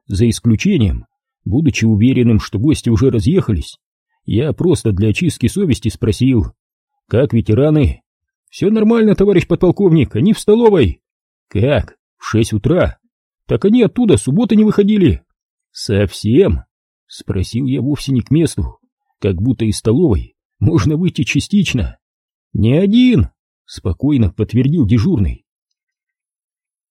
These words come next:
«Командир вернулся», — сказал один из ветеранов, когда я зашёл в столовую. Остальные радостно загалдели, но будто у всех было, что мне сказать, а из-за какой-то дурацкой паузы не получилось.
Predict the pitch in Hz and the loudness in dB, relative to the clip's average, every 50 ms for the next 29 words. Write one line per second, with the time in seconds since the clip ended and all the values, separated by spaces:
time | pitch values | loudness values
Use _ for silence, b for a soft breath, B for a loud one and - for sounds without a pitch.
0 | _ _ _ _ _ _ _ _ _ _ - 302 285 285 262 185 123 127 202 220 | _ _ _ _ _ _ _ _ _ _ -8 -4 -4 0 0 2 2 2 2 2
1 | 226 208 208 220 214 196 196 220 214 196 165 - 196 196 185 156 92 69 - _ | 2 2 2 4 2 4 4 2 2 0 0 0 0 0 2 2 0 -2 -4 _
2 | _ _ _ _ _ _ _ _ - - - - 78 87 127 135 110 101 101 110 | _ _ _ _ _ _ _ _ -20 -8 -8 -6 -2 -2 0 2 2 2 2 2
3 | 127 113 95 80 90 101 - - - 151 170 123 82 - - _ _ _ _ _ | 0 -2 -2 -2 -4 -4 -2 0 0 2 2 0 0 -2 -6 _ _ _ _ _
4 | _ _ - - - 90 85 120 156 156 127 120 120 - - 175 127 - - - | _ _ -6 -4 -2 0 0 0 0 0 0 0 -2 0 0 0 0 -2 -4 -4
5 | - 113 135 185 151 104 82 69 58 - _ _ _ _ _ _ _ _ _ _ | -2 0 0 2 0 0 -2 -4 -6 -10 _ _ _ _ _ _ _ _ _ _
6 | _ _ _ - - 104 - - - 107 104 101 127 135 123 117 110 131 135 127 | _ _ _ -4 -4 -4 -4 -2 -4 -2 0 0 0 0 -2 -2 -2 0 0 0
7 | 117 - 120 113 101 101 101 110 110 110 113 135 160 147 104 73 - - _ _ | 0 0 0 0 0 0 2 2 2 2 2 2 2 2 0 0 -2 -6 _ _
8 | _ _ _ _ _ _ - 101 123 135 139 175 185 - - 170 175 143 - - | _ _ _ _ _ _ -2 0 0 2 0 -2 -2 -2 -2 0 0 0 -2 -2
9 | 196 175 90 76 107 160 208 170 113 78 - - - 165 147 127 117 - - 147 | -2 -2 -2 0 0 0 0 0 0 -2 -4 -2 0 0 0 0 -4 -2 -4 -2
10 | - 196 151 85 - - _ _ _ _ _ _ _ _ _ - - 135 120 98 | 0 2 0 0 -2 -6 _ _ _ _ _ _ _ _ _ -2 0 0 0 0
11 | 135 131 - 120 - 175 160 123 135 117 113 123 143 147 127 - - 117 - - | -2 -2 -2 -4 -2 -2 -2 0 0 0 0 0 0 -2 -2 0 -2 -2 0 0
12 | 196 196 120 76 104 101 123 160 - 214 135 104 - - 107 104 107 107 101 - | 0 0 0 0 0 -2 -2 -2 -2 0 -2 -2 0 -2 -2 -2 0 -2 -4 -4
13 | - - | -6 -14